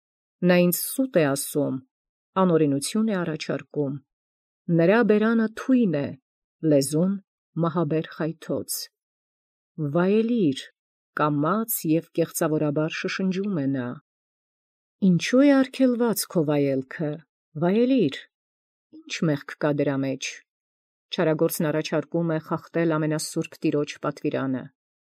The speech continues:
Պետք չէ որևէ ուշադրություն դարձնել նրա խոսքերին, ես գիտեմ, որ նա գող է ու մարդասպան, բայց ինչ-որ անհասկանալի կամքի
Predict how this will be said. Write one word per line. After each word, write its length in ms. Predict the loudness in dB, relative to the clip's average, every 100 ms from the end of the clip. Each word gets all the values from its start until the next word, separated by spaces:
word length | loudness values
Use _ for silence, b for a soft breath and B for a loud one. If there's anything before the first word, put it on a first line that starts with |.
| _ _ _ _ _ _ _ 2
Պետք 220 | 2 0
չէ 220 | 2 4 6
որևէ 340 | 4 4 4 2
ուշադրություն 680 | 0 0 -2 -2 -2 -2 0
դարձնել 460 | 0 -2 -2 0 0
նրա 200 | 0 0
խոսքերին, 640 | -2 -6 -6 -2 0 2 -2 -4 _ -2
ես 200 | 0 2
գիտեմ, 400 | 0 0 0 0
որ 160 | 0 0
նա 140 | 0 0
գող 360 | 2 4 6 4
է 100 | 2 2
ու 160 | 0
մարդասպան, 800 | 0 -2 -4 -6 -6 -4 -2 -2 -4 -10 _ _ _ _ _ -2
բայց 220 | 0 0
ինչ-որ 300 | -2 0 2
անհասկանալի 600 | 2 -2 -2 -2 0 0
կամքի 460 | 0 0 -2 -2 -4